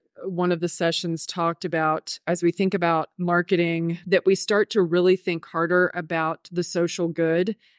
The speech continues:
and that companies need to really stand up for not just, you know, their for-profit business m-, making money, but thinking about how they're going to help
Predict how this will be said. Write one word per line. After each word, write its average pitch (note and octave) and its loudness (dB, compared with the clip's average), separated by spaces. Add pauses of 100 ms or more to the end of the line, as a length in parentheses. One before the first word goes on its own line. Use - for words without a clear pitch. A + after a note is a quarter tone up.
and E3+ -2
that - -6
companies F#3+ -2
need E3 -4
to F3 -6
really D#3+ 0
stand F3 0
up F3 -4
for D#3+ 0
not F3+ 0
just, - 0 (200)
you F3 -2
know, E3+ -2
their F3 4
for-profit F#3 2
business F3+ 2
m-, D#3+ -10 (120)
making F3+ 2
money, F3 2
but - -6
thinking G3 0
about E3 -2
how E3+ -2
they're F3 2
going E3 -2
to E3 0
help E3 -4